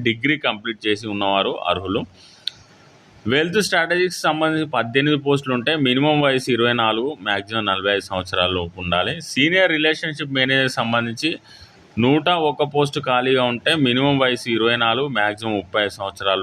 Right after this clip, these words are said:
లోపు ఉండాలి. టెరిటరీ హెడ్కి సంబంధించి పదిహేడు పోస్టులు ఉంటే వయసు నలభై సంవత్సరాల లోపు ఉండాలి. గ్రూప్ హెడ్కి సంబంధించి మ్యాక్సిమం వయసు నలభై ఐదు సంవత్సరాలు, నాలుగు పోస్టులు ఖాళీ ఉన్నాయి. ప్రైవేట్ బ్యాంకర్కి సంబంధించి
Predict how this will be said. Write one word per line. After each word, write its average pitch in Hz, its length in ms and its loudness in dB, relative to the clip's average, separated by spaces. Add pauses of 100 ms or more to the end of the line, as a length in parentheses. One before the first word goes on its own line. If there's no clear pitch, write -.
లోపు 92 220 -6
ఉండాలి. 101 280 0 (140)
టెరిటరీ 151 480 2
హెడ్కి 131 280 -6
సంబంధించి 127 460 -2 (100)
పదిహేడు 110 460 0
పోస్టులు 107 320 -2
ఉంటే 117 160 -4 (640)
వయసు 160 260 -2 (120)
నలభై 135 320 -2
సంవత్సరాల 123 440 0
లోపు 110 240 2
ఉండాలి. 104 280 2 (120)
గ్రూప్ 143 260 4
హెడ్కి 139 300 -2
సంబంధించి 127 520 0 (120)
మ్యాక్సిమం 117 460 0
వయసు 110 200 0 (120)
నలభై 95 260 2
ఐదు 98 140 -8
సంవత్సరాలు, 101 480 0 (160)
నాలుగు 123 340 0
పోస్టులు 110 340 -6
ఖాళీ 98 300 0
ఉన్నాయి. 110 200 -4 (440)
ప్రైవేట్ 156 420 2
బ్యాంకర్కి 160 440 -2
సంబంధించి 143 480 0